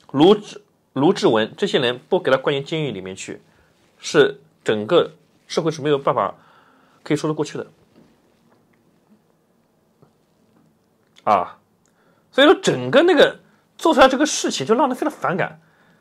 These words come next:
一副暴发户的可怕的那种嘴脸，那手上还戴一个什么，那种是不是叫劳力士的迪通拿？就是说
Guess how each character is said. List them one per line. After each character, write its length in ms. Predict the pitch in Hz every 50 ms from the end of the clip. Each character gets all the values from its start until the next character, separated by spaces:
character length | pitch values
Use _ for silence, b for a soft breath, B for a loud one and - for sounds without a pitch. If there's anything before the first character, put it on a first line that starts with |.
| _ _ _
一 160 | - 170 262
副 200 | 370 359 - 247
暴 280 | 190 - - - 180 147
发 220 | 147 - 202 185
户 180 | 185 - - 175
的 80 | 135 127
可 520 | - - - - 127 120 117 120 113 - _ _ - -
怕 160 | - 214 180
的 60 | 139
那 40 | 127
种 120 | 127 113
嘴 100 | 107 123
脸， 180 | 117 95 - b b b b b b b -
那 60 | 381
手 160 | - - -
上 140 | 240 320 285
还 80 | 277
戴 220 | 262 - - 302 247
一 180 | 226 226 233
个 80 | 226 294
什 160 | - - 151
么， 220 | 170 214 214 180 b b b b b b b b b b _ _ _ _ _ _ _ _ _ _ _ _ _ _ _ _ _
那 240 | 302 349 403 381
种 140 | 240 160 139
是 120 | 139 - -
不 80 | 233
是 120 | 208 196 165
叫 180 | 160 185 135
劳 180 | 117 110 104 135
力 120 | 156 160
士 100 | 160 -
的 100 | 135 113
迪 140 | 104 - 120
通 220 | 117 - - 147
拿？ 140 | 120 82 80
就 140 | - - 127
是 120 | 120 120
说 420 | 117 139 120 113 113 107 - -